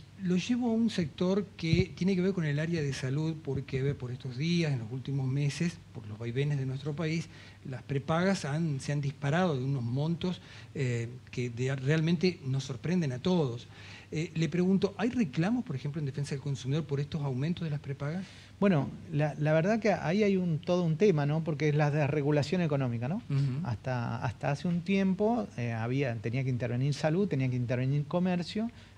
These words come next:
Speaker 2: este, a nivel nacional para autorizar cuando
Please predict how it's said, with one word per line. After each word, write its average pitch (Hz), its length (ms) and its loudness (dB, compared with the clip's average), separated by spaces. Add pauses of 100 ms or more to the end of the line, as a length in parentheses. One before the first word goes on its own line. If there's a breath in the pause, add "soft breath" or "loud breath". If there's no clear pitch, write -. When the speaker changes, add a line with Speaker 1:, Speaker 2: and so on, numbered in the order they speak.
(120)
Speaker 2:
este, 117 320 -4
a 117 40 -2
nivel 123 220 0
nacional 165 420 0
para 156 220 4
autorizar 151 680 0 (380 loud breath)
cuando 123 440 -2